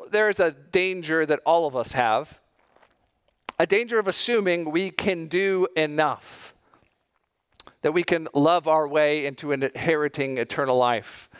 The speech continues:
Um, it could be that you're here this morning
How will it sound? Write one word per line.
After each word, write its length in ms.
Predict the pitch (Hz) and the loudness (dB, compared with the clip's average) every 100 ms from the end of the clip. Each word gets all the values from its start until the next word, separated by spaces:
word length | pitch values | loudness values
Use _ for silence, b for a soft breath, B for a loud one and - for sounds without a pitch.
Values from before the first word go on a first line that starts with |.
| B B B B | B B B B
Um, 140 | 151 | 0
it 120 | 165 - | 0 -2
could 260 | 247 214 | 0 2
be 300 | 165 175 185 | 2 2 2
that 160 | 160 - | 0 -2
you're 160 | 156 | -2
here 220 | 147 175 170 | 0 0 0
this 220 | 160 - | -4 -4
morning 460 | 147 151 165 196 | -2 0 -2 -6